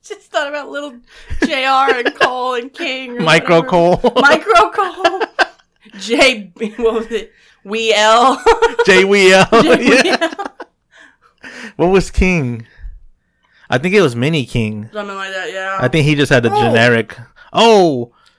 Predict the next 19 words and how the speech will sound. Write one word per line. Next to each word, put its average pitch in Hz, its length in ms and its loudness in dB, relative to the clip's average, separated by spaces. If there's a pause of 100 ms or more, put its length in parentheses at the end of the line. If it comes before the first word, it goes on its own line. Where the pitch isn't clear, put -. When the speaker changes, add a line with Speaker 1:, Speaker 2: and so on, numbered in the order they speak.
(280)
Speaker 2:
and 143 140 -4
there's 175 140 4
a 160 80 4
ladder 170 400 2
in 135 160 -4
the, 127 240 -4
in 127 80 -4
the 123 100 0
ring 160 260 0
now, 123 360 -2
and 117 540 -4
Bianca 147 300 -2
J-, - 160 -16 (300)
Bayley 156 280 2
just 131 240 -2
used 160 240 2
it 135 140 2 (260)
and 123 140 -4
slammed 143 400 -4